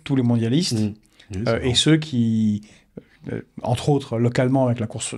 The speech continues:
Speaker 1: la construction très particulière de cette Union européenne,
Speaker 2: Mm.
Speaker 1: dont l'objectif est de s'aborder les États-nations,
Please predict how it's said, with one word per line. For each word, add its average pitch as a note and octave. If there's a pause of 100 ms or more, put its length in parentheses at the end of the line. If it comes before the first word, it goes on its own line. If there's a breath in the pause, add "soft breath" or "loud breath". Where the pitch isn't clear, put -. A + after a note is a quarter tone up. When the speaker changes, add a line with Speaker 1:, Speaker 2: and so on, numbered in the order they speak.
(120)
Speaker 1:
la A2+
construction A#2+ (160)
très -
particulière B2+
de A2
cette A#2
Union A2
européenne, C#3+ (180)
Speaker 2:
Mm. C3+
Speaker 1:
dont D3+
l'objectif B2
est C3
de A#2+
s'aborder B2+
les A#2+
États-nations, G#2+